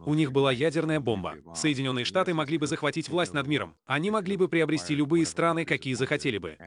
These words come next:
И все же они не сделали ничего из этого. На самом деле, они давали деньги странам, которые вели боевые действия. Я не уверен, случалось ли такое когда-либо в истории. Это помогло перестроить город.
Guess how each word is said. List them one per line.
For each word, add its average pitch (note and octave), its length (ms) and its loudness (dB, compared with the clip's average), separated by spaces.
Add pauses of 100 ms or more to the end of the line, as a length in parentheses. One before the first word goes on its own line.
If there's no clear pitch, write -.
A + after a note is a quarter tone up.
И C#3+ 120 2
все G3+ 240 4
же G3 140 4
они G3 160 2
не G3 120 2
сделали E3+ 360 4
ничего D3 400 2
из B2+ 100 2
этого. F#2 340 -2 (140)
На B2+ 220 2
самом C3 360 0
деле, G3+ 320 2
они D#3 220 0
давали D#3 340 4
деньги F3 300 0
странам, E3 480 0
которые D#3 400 2
вели C3+ 260 0
боевые B2 400 2
действия. G#2 520 -4 (260)
Я C#3 220 0
не G#3+ 100 2
уверен, E3 340 4
случалось C3 460 -2
ли D#3+ 100 2
такое F#3 320 2
когда-либо C#3 440 0
в C3 100 -2
истории. A#2+ 440 -2 (160)
Это D3 220 2
помогло C3 400 2
перестроить C3+ 540 2
город. A2 280 0